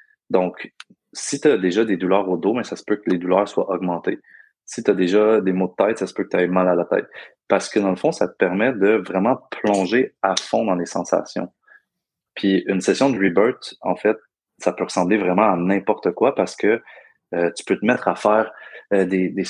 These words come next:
des mouvements avec ton corps, tu peux te mettre à, à shaker, à avoir froid, à avoir chaud, tout est possible. Puis moi, c'est ça qui est incroyable. À chaque fois que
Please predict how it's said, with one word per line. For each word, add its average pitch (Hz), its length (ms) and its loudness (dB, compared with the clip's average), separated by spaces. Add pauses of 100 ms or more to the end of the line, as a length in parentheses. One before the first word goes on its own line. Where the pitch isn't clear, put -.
(120)
des 92 180 -4
mouvements 104 400 0
avec 104 180 0
ton 90 160 0
corps, 98 420 0
tu - 120 -18
peux 90 100 -6
te 98 100 -8
mettre 104 220 0
à, 90 200 4 (260)
à 92 260 -2
shaker, 107 640 2
à 98 40 4
avoir 92 260 2
froid, 107 420 0
à 104 120 4
avoir 90 320 0
chaud, 110 440 -2 (520)
tout 160 140 0 (100)
est 92 120 0
possible. 120 680 0
Puis 98 360 0
moi, 101 200 -4
c'est - 140 -8
ça 123 120 0
qui 120 100 -2
est - 100 -2
incroyable. 101 420 2
À 90 60 2
chaque - 200 0
fois - 260 -2
que 87 300 2